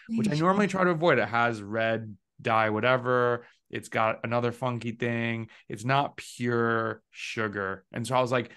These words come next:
Speaker 1: "Someone's gonna call me on the thumbnail." Nobody did. So you guys, you missed it. But yeah, I think
Speaker 2: Mm-hmm.
Speaker 1: clean. Anyways, okay. So carb loading, we'll, can we put out there, taking in all of these variations,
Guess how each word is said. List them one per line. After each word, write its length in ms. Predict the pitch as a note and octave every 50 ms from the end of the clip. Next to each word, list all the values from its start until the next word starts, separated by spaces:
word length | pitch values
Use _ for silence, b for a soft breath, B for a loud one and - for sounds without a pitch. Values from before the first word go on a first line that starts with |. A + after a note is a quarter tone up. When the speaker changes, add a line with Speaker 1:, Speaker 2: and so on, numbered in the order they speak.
| b b
Speaker 1:
"Someone's 300 | - - B2+ F3 G3 F3
gonna 140 | F3 D3+ B2
call 260 | - - A#2+ B2 B2
me 120 | A#2+ A#2 A2
on 120 | G2+ G2+
the 60 | G2 F#2
thumbnail." 440 | - - A2+ G#2+ G#2+ G#2+ G2 G2 G#2
Nobody 320 | A2 A2+ A2 A2 A2+ G#2+
did. 260 | G2 G#2+ G2+ G2+ F#2
So 80 | F#2 G2
you 60 | G#2
guys, 260 | G2+ G#2 G2+ G2 F#2
you 60 | G2+
missed 300 | G#2 G2+ G#2 G2 - -
it. 140 | - - - -
But 220 | G#2 G2+ - - b b b b b b b
yeah, 140 | C3 B2 A#2+
I 80 | A#3+ B3
think 180 | B3 A#3+ A3+
Speaker 2:
Mm-hmm. 460 | A3 G#3+ F#3 F3+ F3 F3 F3 F3 E3+
Speaker 1:
clean. 360 | D3 B2 B2 A#2+ A#2 A2+ A2+ - -
Anyways, 500 | D#3 F3+ F3 D3+ C3+ B2+ A#2+ A2+ A2+ A#2+
okay. 380 | - F3+ - D#3 B2 A2+ G#2+ b b b b _
So 300 | - - F#3+ F3+ E3+ D#3+
carb 380 | - - - F3+ F3+ F3+ F3+ E3+
loading, 520 | E3+ F3 F3 E3+ D#3+ D#3 D3+ D3+ D3 C#3+ - _ -
we'll, 340 | - B2+ B2+ C3+ C#3 C#3+ - - C3+ C3
can 200 | - C3+ C3+ C3
we 280 | C3 C3 C3+ C3 C3 B2+
put 340 | B2+ - - C#3 C#3 C3+ - A2+ B2 - - _ -
out 260 | B2+ B2 B2 A#2 A#2+
there, 400 | A#2+ A#2+ A#2+ A#2+ A#2+ A#2+ - - _ _ _ _ - - _ _ _ _ -
taking 420 | - - C#3+ D3 D3 C#3 E3 D#3
in 160 | D3 C#3+ C#3
all 320 | C3 - - A#2 A#2+ B2 B2+
of 140 | B2 A#2+ A#2
these 280 | A#2 A#2+ A#2+ A#2 G#2+
variations, 680 | G#2 A#2+ A#2 A#2 A#2 A2+ A2 A2 A2 A2+ A#2 A2+ G#2+